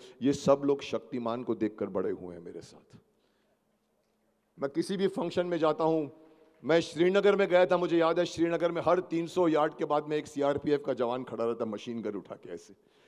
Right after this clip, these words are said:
उनको पता लगा कि मैं आया हूँ, तो मेरे को एक, एक जवान ने मेरी गाड़ी के पास आके कहा, "सर, हम आपका शक्तिमान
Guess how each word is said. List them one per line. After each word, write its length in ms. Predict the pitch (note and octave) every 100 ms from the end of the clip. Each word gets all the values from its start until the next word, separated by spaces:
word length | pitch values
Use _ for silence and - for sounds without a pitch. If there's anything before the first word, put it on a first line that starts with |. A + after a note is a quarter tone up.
| _ _ _ _
उनको 220 | D3 D#3
पता 240 | D3+ E3 F3+
लगा 220 | F3+ F#3
कि 140 | F3+
मैं 160 | F3 E3
आया 220 | F3 E3
हूँ, 340 | E3+ F#3 A#3 - - -
तो 60 | D#3
मेरे 200 | D#3+ E3+
को 100 | E3+
एक, 320 | E3+ - -
एक 240 | E3 D#3+ -
जवान 360 | B2+ C#3 D#3+ E3+
ने 160 | E3+
मेरी 220 | E3 D#3
गाड़ी 280 | C#3+ B2 C#3+
के 100 | D#3+
पास 260 | D#3+ C#3 C#3+
आके 120 | C#3+
कहा, 160 | D3 C#3+ - - _ _
"सर, 460 | - - - B2 B2
हम 280 | - A2
आपका 260 | G2+ - G2+
शक्तिमान 640 | - - - - G2+ F#2+